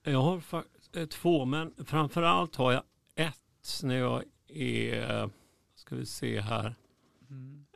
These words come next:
Speaker 1: eh, ja, om jag är tolv eller tretton år, eh, ute i Spånga dit vi flyttade från Södermalm, vilket inte var populärt hos någon utav oss, utom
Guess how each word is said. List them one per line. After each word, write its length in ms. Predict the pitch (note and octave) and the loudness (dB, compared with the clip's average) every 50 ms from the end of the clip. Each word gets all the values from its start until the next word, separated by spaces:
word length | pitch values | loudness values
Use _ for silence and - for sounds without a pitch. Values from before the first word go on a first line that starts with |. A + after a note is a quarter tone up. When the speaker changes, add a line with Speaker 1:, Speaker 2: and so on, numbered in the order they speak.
| C#4+ - | -14 -10
Speaker 1:
eh, 480 | - B2+ B2 B2+ A#2+ A#2+ A#2 A#2 A#2+ B2 | -8 -4 -2 0 2 2 2 2 2 0
ja, 120 | C3 C3 | -2 -4
om 320 | - - B2+ B2 B2+ A#2+ A#2 | -2 0 0 0 2 0 0
jag 260 | A#2+ - D#2 - - | -2 -2 -4 -8 -4
är 220 | - C3 A#2 A#2+ | 0 0 0 0
tolv 840 | - _ - - - C3 B2 B2 C3 - - A#2 A2+ A2+ A#2 A#2+ A#2 | -2 _ -14 -6 -4 -4 -2 -2 -4 -4 -4 -6 -6 -6 -6 -6 -8
eller 180 | A#2 - D#3 | -8 -8 -10
tretton 960 | - - - - D3+ - - _ _ _ _ _ - - - B2 A#2+ B2+ - - | -14 -14 -12 -14 -14 -14 -14 _ _ _ _ _ -12 -8 -6 -4 -4 -4 -6 -6
år, 680 | - D3 D3 D#3 C#3 A2 G#2+ A2 A2 G#2+ G#2+ G#2+ A2 G#2 - _ _ _ _ _ _ _ _ _ _ _ _ _ _ _ _ _ _ _ _ _ - C3 | -4 -2 -2 0 0 -2 -2 -4 -4 -4 -4 -4 -6 -8 -12 _ _ _ _ _ _ _ _ _ _ _ _ _ _ _ _ _ _ _ _ _ -6 0
eh, 300 | A2+ A2 A2 A2 A#2+ B2+ | 2 2 4 4 2 0
ute 400 | - - B2 A#2 A2 - - A#2+ | 0 0 0 0 0 -4 -6 -2
i 160 | C#3+ A#2+ G#2+ | -2 -2 -2
Spånga 680 | - - - - D3+ D#3 C3+ A#2 G#2 G#2 A2+ B2+ D3 C#3 | -4 -6 -6 -4 -2 0 2 2 2 2 0 0 0 -2
dit 240 | C3+ A#2+ G2+ - A#2+ | -2 -4 -4 -6 -10
vi 40 | |
flyttade 380 | G#2+ - - A#2+ G#2 - - C3+ | -10 -4 -4 -4 -4 -4 -10 -6
från 120 | C#3+ C3+ | -6 -4
Södermalm, 600 | A#2+ - - B2+ A#2 B2+ B2 A2+ A2 G#2 G#2+ G#2+ G#2 | -4 -4 -6 -4 -4 -4 -4 -2 -2 -2 -4 -4 -4
vilket 280 | A2 A#2 - - A2+ | -6 -6 -8 -10 -8
inte 220 | B2 A#2+ A2 - G2+ | -8 -8 -8 -6 -8
var 120 | G#2 G#2+ | -8 -8
populärt 600 | - - A#2+ G#2+ - B2 A2 A#2 G#2+ A2 G#2+ - - | -8 -12 -14 -6 -6 -4 -2 0 -2 -2 -2 -4 -8
hos 180 | - A2 G2 | -12 -6 -2
någon 240 | A#2+ B2 C3 C#3 C3+ | 0 0 0 0 0
utav 280 | C3 - - A#2+ G#2 - | -2 -4 -6 -10 -8 -8
oss, 260 | A2+ A2+ - - - | -8 -8 -8 -8 -10
utom 360 | A2 G#2+ - B2 A2 A2+ | -10 -8 -8 -8 -8 -8